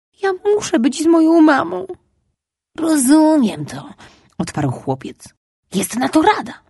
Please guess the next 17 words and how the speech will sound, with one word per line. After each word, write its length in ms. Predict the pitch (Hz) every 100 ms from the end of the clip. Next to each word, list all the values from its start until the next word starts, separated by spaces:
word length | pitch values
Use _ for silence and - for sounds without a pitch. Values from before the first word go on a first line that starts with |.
| _ _ _ -
„Jaka?” 440 | - - 311 - _ _ _ _ _ _ -
Musisz 320 | 196 269 349
przeczekać 540 | - - 208 214 220 160
do 80 | 170
jutra, 460 | 139 120 147 226 262 - 330 -
a 100 | 202
wcześniej 460 | - 453 - 269 247
rano, 280 | 202 147
gdy 180 | 156 208
mama 280 | 220 311 302
pokaże 400 | - 185 202 190
się 140 | -
na 120 | 190 170
niebie, 240 | 160 180
wrócisz 460 | 330 587 - 226 170
do 180 | 180
niej. 280 | 131 - 175